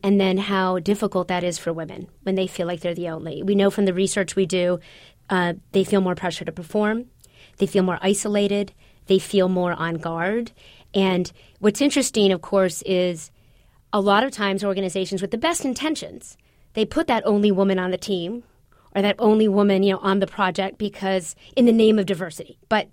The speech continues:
not realizing that they're creating a pretty tough experience for her, and it's unlikely she can truly be her best self 'cause it's hard to speak up,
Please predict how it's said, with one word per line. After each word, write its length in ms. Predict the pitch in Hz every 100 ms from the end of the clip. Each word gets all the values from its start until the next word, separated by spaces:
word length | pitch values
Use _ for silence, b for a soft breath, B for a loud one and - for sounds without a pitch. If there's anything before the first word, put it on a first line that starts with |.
| _ _ _ -
not 300 | 214 220 208
realizing 640 | 247 247 208 190 185 190
that 100 | 185
they're 120 | 185
creating 420 | 180 185 180 180 175
a 40 |
pretty 300 | - 269 294
tough 220 | - 202
experience 480 | 196 - 185 190 214
for 160 | - 240
her, 200 | 247 262
and 180 | - 202
it's 120 | 202
unlikely 880 | 226 247 233 202 208 - 202 180 185 b b b b b
she 240 | - 220
can 240 | - 185 170
truly 420 | - - 226 202
be 140 | 175
her 140 | 170 175
best 260 | 175 160
self 380 | - - - -
'cause 120 | 202
it's 120 | 208 -
hard 220 | 208 202
to 60 |
speak 320 | 208 - 196 185
up, 240 | 175 170